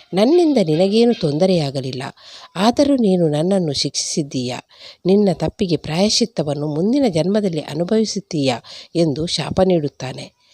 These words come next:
ಮುಂದಿನ ಜನ್ಮದಲ್ಲಿ ರಾಮ ಕೃಷ್ಣನಾಗಿ ಜನಿಸುತ್ತಾನೆ. ವಾಲಿ ಬೇಡನಾಗಿ ಜನ್ಮವೆತ್ತುತ್ತಾನೆ. ಆ ಬೇಡ ಬಿಟ್ಟ ಬಾಣದಿಂದ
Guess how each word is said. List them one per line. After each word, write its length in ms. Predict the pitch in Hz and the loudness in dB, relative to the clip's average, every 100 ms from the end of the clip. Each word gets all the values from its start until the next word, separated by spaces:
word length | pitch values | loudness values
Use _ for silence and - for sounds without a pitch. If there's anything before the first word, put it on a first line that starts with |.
| - - _ 190 | -20 -20 _ 0
ಮುಂದಿನ 360 | 247 330 302 202 | 4 4 4 2
ಜನ್ಮದಲ್ಲಿ 600 | 180 220 226 202 175 147 | 2 2 2 2 2 0
ರಾಮ 320 | 151 165 151 | -2 -2 -4
ಕೃಷ್ಣನಾಗಿ 680 | - 151 - 202 196 196 196 | -6 -8 -4 0 2 2 0
ಜನಿಸುತ್ತಾನೆ. 800 | 202 208 190 - - 131 - - _ _ _ _ 143 | 0 0 -2 -8 -8 -10 -12 -18 _ _ _ _ -4
ವಾಲಿ 380 | 160 143 151 | -2 -2 -2
ಬೇಡನಾಗಿ 640 | 170 151 165 220 226 220 196 | -2 0 2 2 2 0 0
ಜನ್ಮವೆತ್ತುತ್ತಾನೆ. 1120 | 190 190 180 139 - - 135 131 127 - _ _ - - - 190 | 0 2 2 0 -2 -6 -8 -12 -12 -14 _ _ -20 -20 -10 -2
ಆ 220 | 220 247 | 0 2
ಬೇಡ 320 | 175 220 269 | 4 4 4
ಬಿಟ್ಟ 240 | 240 190 165 | 2 0 0
ಬಾಣದಿಂದ 560 | 139 156 196 190 147 | 0 0 0 0 -2